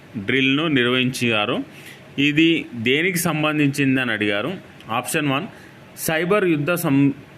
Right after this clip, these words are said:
సంసిద్ధత. రెండు, జీవ యుద్ధ సంసిద్ధత. మూడు, మహమ్మారిని ఎదుర్కొనే సంసిద్ధత. నాలుగు, వరదలను ఎదుర్కొనుట అని అడిగారు.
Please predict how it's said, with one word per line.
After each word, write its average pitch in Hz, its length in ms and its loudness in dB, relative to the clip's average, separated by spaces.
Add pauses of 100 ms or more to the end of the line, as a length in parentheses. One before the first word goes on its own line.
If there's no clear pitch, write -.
(120)
సంసిద్ధత. 139 680 0 (260)
రెండు, 135 460 0
జీవ 143 400 2
యుద్ధ 160 260 0
సంసిద్ధత. 123 800 -2 (480)
మూడు, 160 380 2 (840)
మహమ్మారిని 180 720 0
ఎదుర్కొనే 147 680 0
సంసిద్ధత. 135 600 0
నాలుగు, 139 500 0
వరదలను 131 460 2
ఎదుర్కొనుట 113 540 0
అని 110 160 -4
అడిగారు. 95 400 -2